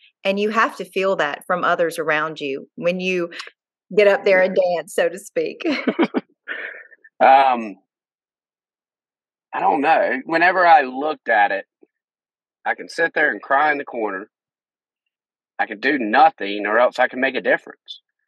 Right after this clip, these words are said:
Speaker 1: Yeah.
Speaker 2: Um, and to me, out of those three options, there's not but one option. Is it hard? Yes.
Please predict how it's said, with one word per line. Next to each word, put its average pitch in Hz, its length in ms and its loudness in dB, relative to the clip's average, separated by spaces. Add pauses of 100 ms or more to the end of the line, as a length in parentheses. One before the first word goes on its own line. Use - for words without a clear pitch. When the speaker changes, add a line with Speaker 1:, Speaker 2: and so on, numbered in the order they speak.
(140)
Speaker 1:
Yeah. 170 140 -20 (140)
Speaker 2:
Um, 95 580 0 (100)
and 113 140 0
to 110 40 0
me, 131 220 2
out 135 100 4
of 123 100 2
those 127 260 0
three 127 260 -2
options, 95 800 0 (880)
there's 110 200 -2
not 131 260 4
but 113 100 -2
one 104 220 0
option. - 380 -4 (200)
Is 110 160 -2
it 98 140 0
hard? 135 580 2
Yes. 104 720 -2